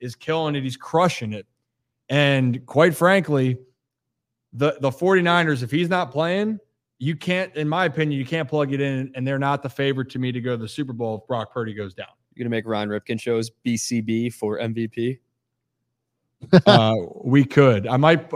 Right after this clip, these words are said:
Speaker 1: might pull out or Lamar Jackson, get the Baby Yoda shirt back out, 'cause
Speaker 2: There
Speaker 1: that
Speaker 2: you
Speaker 1: thing
Speaker 2: go.
Speaker 1: was fire
Speaker 2: There you
Speaker 1: from
Speaker 2: go. Yeah.
Speaker 1: twenty nineteen.
Speaker 2: Yeah.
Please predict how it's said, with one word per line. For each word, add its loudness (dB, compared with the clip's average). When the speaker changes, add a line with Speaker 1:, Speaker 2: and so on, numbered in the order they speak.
Speaker 1:
might 0
pull 4
out 4
or 2
Lamar 2
Jackson, -2
get -6
the -8
Baby -2
Yoda -2
shirt -10
back -10
out, -12
'cause -6
Speaker 2:
There 2
Speaker 1:
that 0
Speaker 2:
you -2
Speaker 1:
thing 0
Speaker 2:
go. 0
Speaker 1:
was -4
fire 0
Speaker 2:
There 2
you -6
Speaker 1:
from -2
Speaker 2:
go. -4
Yeah. -2
Speaker 1:
twenty 0
nineteen. -2
Speaker 2:
Yeah. -14